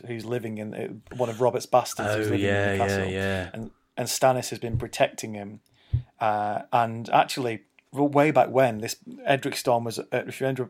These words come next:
Speaker 1: remember, he was at Storm's End. And, um,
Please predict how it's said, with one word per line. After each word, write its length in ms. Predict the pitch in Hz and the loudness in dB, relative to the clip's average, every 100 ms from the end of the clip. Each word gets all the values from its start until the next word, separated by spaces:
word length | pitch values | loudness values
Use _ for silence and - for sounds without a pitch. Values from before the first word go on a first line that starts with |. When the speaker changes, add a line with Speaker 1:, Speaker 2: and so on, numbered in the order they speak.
| - | -8
Speaker 1:
remember, 340 | 139 127 117 | -4 -2 -2
he 140 | 110 127 | -2 -2
was 120 | 110 | -4
at 80 | - | -6
Storm's 380 | - 117 113 | -2 0 0
End. 380 | 127 127 113 - - _ _ _ _ _ _ _ - - - - - | 0 0 -2 -12 -16 _ _ _ _ _ _ _ -20 -20 -20 -16 0
And, 320 | 123 113 113 | 0 0 2
um, 360 | 110 110 110 | 4 4 0